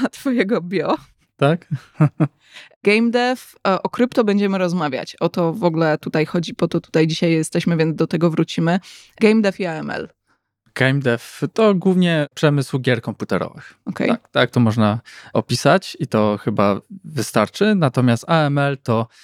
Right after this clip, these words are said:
Speaker 2: e, przeciwdziałanie praniu brudnych pieniędzy i finansowaniu terroryzmu.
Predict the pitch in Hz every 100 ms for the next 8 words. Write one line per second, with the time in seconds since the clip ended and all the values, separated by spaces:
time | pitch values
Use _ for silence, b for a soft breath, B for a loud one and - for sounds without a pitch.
0 | B B 120 117 131 - 131 123 120 117
1 | 110 120 113 107 104 123 131 113 135 139
2 | 160 151 147 135 117 120 107 - 107 101
3 | - 95 87 90 -